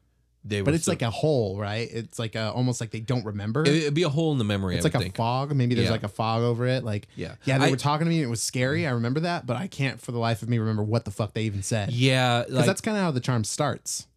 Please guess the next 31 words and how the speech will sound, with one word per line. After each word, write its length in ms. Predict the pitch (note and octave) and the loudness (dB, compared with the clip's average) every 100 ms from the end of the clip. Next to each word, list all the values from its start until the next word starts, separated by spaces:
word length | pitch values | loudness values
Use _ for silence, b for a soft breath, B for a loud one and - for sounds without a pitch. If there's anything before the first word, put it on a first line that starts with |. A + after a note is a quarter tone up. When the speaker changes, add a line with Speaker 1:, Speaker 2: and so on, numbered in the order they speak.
| _ _ | _ _
Speaker 1:
Right. 280 | - B2 A2 | -2 2 2
Speaker 2:
'Cause 60 | G2+ | 4
they 100 | C3+ | 4
don't 100 | D3+ | 4
Speaker 1:
How, 240 | F3+ G3 A#2+ | 4 2 2
Speaker 2:
know 140 | A#2+ | 4
what 80 | F3 | 4
Speaker 1:
how 120 | G3+ | 4
Speaker 2:
the 40 | A3 | 2
fuck 100 | A#3 | 2
Speaker 1:
you 40 | A#3 | 2
Speaker 2:
you 60 | |
even 120 | - G#3+ | 0 0
Speaker 1:
flavor 280 | - - - | 2 4 2
Speaker 2:
said. 60 | D#3+ | 2
Speaker 1:
the 100 | B2+ | 2
after 280 | C3+ - D#3+ | 0 -2 -8
effects 400 | D#3+ D#3+ D#3+ - | -6 -4 -4 -4
is 120 | G#2 | -6
gonna 180 | B2+ A#2+ | -4 -4
have 220 | A2+ A2+ | -4 -6
to 80 | G2+ | -8
be 200 | F#2+ G2+ | -8 -8
up 140 | F#2+ F#2+ | -8 -10
to 100 | F#2+ | -8
you 220 | F2+ F#2+ | -4 -4
as 80 | F#2+ | -6
a 40 | |
dungeon 300 | F2+ F2 F#2+ | -8 -8 -6
master. 500 | G#2+ A2+ B2 D#3 D3+ b b b b b b b | -4 -4 -6 -8 -8 b b b b b b b
But 520 | - A2 A2+ G#2 G#2 | -16 -2 0 0 -2